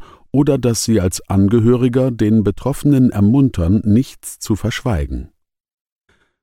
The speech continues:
Schmerzen gehören besonders bei KrebspatientInnen zu den Beschwerden, die am häufigsten befürchtet werden.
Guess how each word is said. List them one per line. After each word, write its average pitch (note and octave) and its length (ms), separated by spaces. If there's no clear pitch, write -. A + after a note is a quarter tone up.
Schmerzen D3+ 540
gehören C3 540
besonders C3 560
bei A2 220
KrebspatientInnen G#2 1400
zu A#2 160
den A#2 280
Beschwerden, A2+ 560
die G#2+ 100
am A#2 220
häufigsten G2+ 640
befürchtet F#2 680
werden. C2+ 400